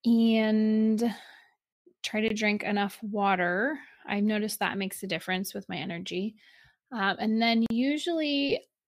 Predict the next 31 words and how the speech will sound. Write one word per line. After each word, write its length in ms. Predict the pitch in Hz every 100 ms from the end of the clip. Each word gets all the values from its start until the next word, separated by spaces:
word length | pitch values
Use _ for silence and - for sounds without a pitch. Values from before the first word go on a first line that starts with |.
| _ _ _ _ _ -
I'm 200 | 233 240
not 220 | 247 311
a 40 |
huge 840 | 359 - - 240 226 233 233 220 - -
lunch 560 | 214 202 190 180 196 -
eater. 420 | 240 240 262 285
Like, 200 | 269 214
I 100 | 202
don't 260 | 208 208 -
really 420 | 202 185 196 208
enjoy 380 | 208 202 196 202
lunch, 600 | 190 160 311 - - - _ _ _ _
um, 380 | 214 190 165 196
but 120 | 226 202
I 140 | 196
will, 580 | 202 202 208 214 220 220 _ _ _ _ -
I'll 140 | 214 -
eat 160 | 240
a 60 | 247
little 180 | 233 226
something 460 | 226 214 214 202
and 100 | 202
then 100 | 196
I'll 80 | 190
have 220 | 185 190
another 320 | 190 185 190 185
snack 540 | - 196 185 185 -
about 360 | 190 175 180 196
one 340 | 185 170 190
or 120 | 214
so. 440 | 208 247 247 285